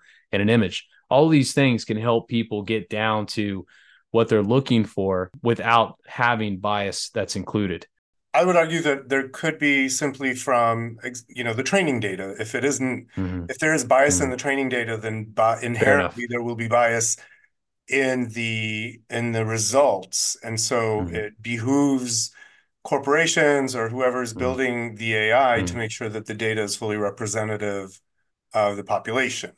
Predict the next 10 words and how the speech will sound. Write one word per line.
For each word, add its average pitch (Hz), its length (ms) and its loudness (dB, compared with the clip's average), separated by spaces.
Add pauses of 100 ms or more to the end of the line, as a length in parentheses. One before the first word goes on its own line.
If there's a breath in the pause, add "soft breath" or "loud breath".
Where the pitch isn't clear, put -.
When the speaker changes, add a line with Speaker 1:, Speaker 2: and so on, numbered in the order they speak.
(160)
Speaker 1:
Yeah, 107 180 6
that 107 120 4
was 110 140 4
spot 101 240 2
on. 95 200 2
Y-, 113 200 0
you're 127 180 4
absolutely 110 300 2
right, 95 160 0
'cause 117 360 -2